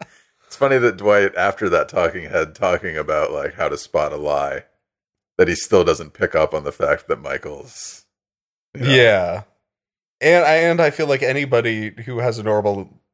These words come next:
Speaker 2: just any normally functioning person,
Speaker 1: Yeah.
Speaker 2: regardless of if they know anything about lying or not or how to spot a liar, can tell Michael's lying right there.
Speaker 1: So true.
Speaker 2: <laughs>
Speaker 1: I think it goes against so much of Dwight's internal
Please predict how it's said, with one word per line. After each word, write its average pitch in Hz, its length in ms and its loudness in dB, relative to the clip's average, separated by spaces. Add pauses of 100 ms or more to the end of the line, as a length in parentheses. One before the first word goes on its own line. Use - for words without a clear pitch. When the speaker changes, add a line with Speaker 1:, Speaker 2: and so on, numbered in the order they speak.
(500)
Speaker 2:
just - 340 -10
any 110 480 -2 (100)
normally 107 400 2
functioning 101 420 -2
person, 92 580 -6 (440)
Speaker 1:
Yeah. 175 80 -6 (160)
Speaker 2:
regardless 139 680 4
of 123 60 -8
if 117 100 -10
they 120 140 2
know 120 140 4
anything 117 280 0
about 110 280 2
lying 104 340 0
or 101 120 -4
not 101 260 0
or 98 80 -2
how 104 100 -2
to 101 80 -2
spot 101 220 0
a - 20 -2
liar, 90 320 -2
can - 160 -14
tell 98 220 -2
Michael's 92 360 -6
lying 82 340 -8
right 85 220 -8
there. 92 200 -4
Speaker 1:
So 87 260 0
true. 76 380 -10 (100)
Speaker 2:
<laughs> - 80 -20 (2250)
Speaker 1:
I 107 60 6
think 151 220 4
it 165 140 2
goes 110 440 2
against 98 680 -2
so 92 280 -2
much 85 380 -2
of 73 300 -8
Dwight's 76 580 -2
internal 80 800 -6